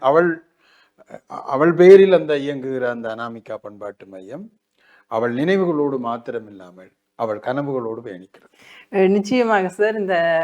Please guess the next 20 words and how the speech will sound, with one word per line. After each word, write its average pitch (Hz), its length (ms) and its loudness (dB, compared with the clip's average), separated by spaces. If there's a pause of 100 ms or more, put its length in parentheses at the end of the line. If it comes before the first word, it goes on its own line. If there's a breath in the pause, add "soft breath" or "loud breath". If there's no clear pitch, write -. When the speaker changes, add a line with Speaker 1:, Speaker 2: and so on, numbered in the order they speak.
(380)
Speaker 2:
பயணம், 262 540 2
இந்த 202 180 -4
கலைத்துறை 220 480 0
சார்ந்து 202 340 -2
இருக்கின்ற 190 340 -6
இந்த 185 140 -8
பயணம் 196 340 -4
இன்னும் 214 340 -6
தொடர 202 260 -4
வேண்டும், 190 300 -8
இன்னும் 208 220 -8
நீங்க 214 200 -6
பல 190 220 -4
பல 190 160 -4
சேவைகளை 185 520 -6
ஆற்ற 175 260 -6
வேண்டும் 180 280 -12
என்று 180 160 -12
நாங்களும் 175 460 -8
கேட்டுக்கொள்கின்றோம். 175 760 -12